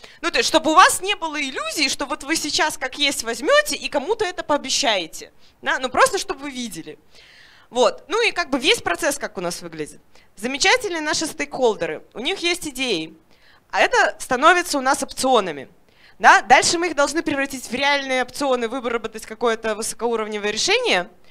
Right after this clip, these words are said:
Вот, дизайн-анализ. И вот здесь наша Magic Тройка. Да, вот которые должны собраться и превратить опцион в реальный опцион.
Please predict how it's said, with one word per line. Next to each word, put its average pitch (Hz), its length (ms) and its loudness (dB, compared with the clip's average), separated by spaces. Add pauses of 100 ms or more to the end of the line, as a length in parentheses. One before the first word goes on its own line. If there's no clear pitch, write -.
(300)
Вот, 208 280 6
дизайн-анализ. 208 840 0 (280)
И - 80 -2
вот 311 140 2
здесь 349 240 -2
наша 311 240 -2
Magic 247 320 -6
Тройка. 160 400 -4 (400)
Да, 220 280 0
вот 233 120 0
которые 269 320 0
должны 240 260 0
собраться 320 540 2
и 254 320 -2
превратить 247 640 -10
опцион 311 520 0
в - 20 -2
реальный 240 460 2
опцион. 147 420 -14